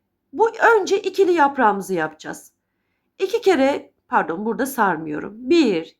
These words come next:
iki, üç, dört, beş tane zincirimi çektim.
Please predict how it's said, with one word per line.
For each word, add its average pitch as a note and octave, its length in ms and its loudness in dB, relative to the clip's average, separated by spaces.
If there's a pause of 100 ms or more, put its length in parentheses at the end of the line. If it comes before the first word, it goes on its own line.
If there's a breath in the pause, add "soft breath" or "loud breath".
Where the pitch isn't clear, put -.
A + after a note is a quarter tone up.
iki, D4 560 -6
üç, - 540 -4 (120)
dört, A#3+ 420 0 (320)
beş G4+ 240 0
tane A3 340 0
zincirimi F#3 600 -6
çektim. A#3 800 -4